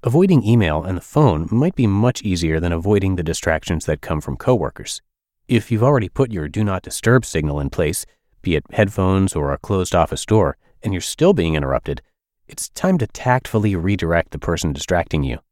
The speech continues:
Acknowledge the issue and let them know you're in the thick of an important project.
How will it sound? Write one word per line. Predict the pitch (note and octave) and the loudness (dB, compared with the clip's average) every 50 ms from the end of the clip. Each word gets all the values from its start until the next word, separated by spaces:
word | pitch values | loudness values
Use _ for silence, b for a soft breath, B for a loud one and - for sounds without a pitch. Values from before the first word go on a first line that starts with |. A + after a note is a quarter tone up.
| _ _ _ _ _ _ _ _ - | _ _ _ _ _ _ _ _ -6
Acknowledge | C3 - - B2+ C3+ E3 F#3+ F#3 C3+ - | -4 0 2 2 2 2 0 -2 -2 -2
the | - G#2 F2+ F#2 | -4 -4 -4 -4
issue | - - - D2 D2 - - - | -4 -4 -6 -6 -8 -8 -12 -4
and | - A#2+ A2+ A2+ A#2+ | 0 2 2 4 2
let | D3+ - | 2 2
them | - E3+ D3+ | 2 2 4
know | C#3+ C3+ C3+ C3+ C3 | 4 4 4 4 4
you're | B2 A#2 A#2 A#2+ A#2 A2+ | 2 2 2 2 2 4
in | A2+ G#2+ | 4 2
the | G#2 G2+ | 2 0
thick | - - C#3 B2+ - | 0 2 2 2 2
of | G#2+ F2 | 2 0
an | G2 F#2 | 0 0
important | F2 - G#2 F#2+ F2+ F2+ - | 0 0 0 0 0 0 2
project. | - G2+ G#2 F2+ D#2+ D2 - - | 2 2 2 2 0 -4 -8 -12